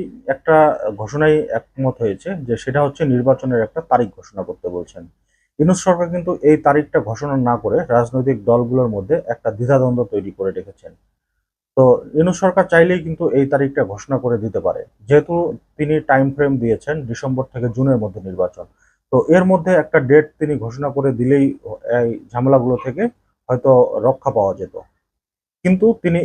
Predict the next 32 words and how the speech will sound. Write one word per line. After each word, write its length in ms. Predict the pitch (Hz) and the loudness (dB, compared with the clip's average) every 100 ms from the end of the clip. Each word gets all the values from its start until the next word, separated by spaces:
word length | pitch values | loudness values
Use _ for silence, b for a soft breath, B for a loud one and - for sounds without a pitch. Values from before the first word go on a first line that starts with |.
| 156 | 4
এই 60 | 147 | 4
ঝামেলাগুলো 560 | 120 127 143 131 131 214 - _ _ _ _ _ _ | 2 2 2 2 2 0 -4 _ _ _ _ _ _
শেষ 200 | - 170 170 | 0 0 2
না 100 | 143 | 2
করে 200 | 107 151 233 151 | 2 2 0 0
নতুন 240 | 165 185 165 | 2 2 2
করে 180 | 156 143 | 4 6
আবার 220 | 117 123 117 - | 6 4 2 -6
ঝামেলা 280 | - 123 135 | -6 0 0
তৈরি 240 | 123 113 95 | 0 -4 -4
করতেছেন। 420 | 98 - - - _ _ | -10 -12 -20 -20 _ _
ইউনূস 220 | 151 180 190 | 2 2 4
সরকারকে 360 | 190 180 185 190 | 2 2 -2 0
তো 100 | 180 | 2
নির্বাচন 400 | 151 151 165 156 | 4 4 2 2
দিতেই 280 | 120 123 131 | 0 0 0
হবে, 180 | 110 90 98 | 0 -4 -4
নির্বাচন 460 | 120 123 143 156 151 | -4 0 0 0 -4
ছাড়া, 300 | - 135 139 143 - - | -2 2 4 4 0 -6
আহ, 240 | 113 113 107 | -4 -4 -2
তার 160 | 123 123 123 - - | 0 0 0 -16 -6
পদত্যাগ 380 | 123 123 135 131 | -4 0 -2 -2
করার 220 | 127 127 120 | 2 2 0
কোনো 220 | 127 123 - | -2 -2 0
অপশন 280 | 110 - 127 | -4 -4 -6
হয়তো 260 | 110 110 - | -4 -4 -4
নেই, 220 | 107 95 - _ _ _ _ _ _ | -4 -6 -12 _ _ _ _ _ _
কিন্তু 240 | 175 175 190 185 120 | -4 2 2 2 -2
তিনি 200 | - 165 175 - | -2 -2 0 2
এই 160 | 143 | 4
নির্বাচন, 440 | 135 139 151 156 151 | 4 4 2 2 0
নির্বাচন 380 | 143 139 139 | 0 -2 -2